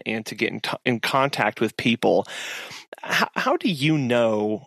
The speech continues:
what information you want to put on Instagram versus in a webinar versus on one-on-one sessions?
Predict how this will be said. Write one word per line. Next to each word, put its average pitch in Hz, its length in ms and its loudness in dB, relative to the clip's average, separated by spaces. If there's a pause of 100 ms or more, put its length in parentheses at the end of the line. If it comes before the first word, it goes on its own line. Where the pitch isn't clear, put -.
what 131 260 0
information 117 1000 0 (100)
you 117 260 0
want 120 320 2
to 104 640 2
put - 200 -2
on 101 440 2 (140)
Instagram 131 880 2
versus 107 580 0
in 107 320 0
a - 120 0
webinar 120 720 4
versus 104 680 0
on 104 280 0
one-on-one 104 580 2
sessions? - 680 -2